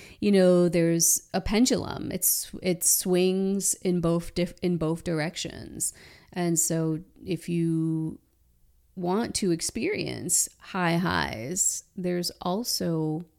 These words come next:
you know, the, in, you know, in this life, in this, like, dimension,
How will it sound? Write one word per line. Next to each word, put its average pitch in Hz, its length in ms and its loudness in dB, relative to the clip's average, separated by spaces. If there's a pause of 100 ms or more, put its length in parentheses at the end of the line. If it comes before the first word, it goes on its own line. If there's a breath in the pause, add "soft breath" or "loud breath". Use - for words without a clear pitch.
(280)
you 185 160 0
know, 160 260 2
the, 156 800 -2 (360)
in, 185 400 -2
you 180 160 0
know, 165 100 2
in 165 80 2
this - 440 0 (120)
life, 165 500 -2
in 160 100 0
this, 160 200 0
like, 165 240 -4
dimension, 190 1000 -2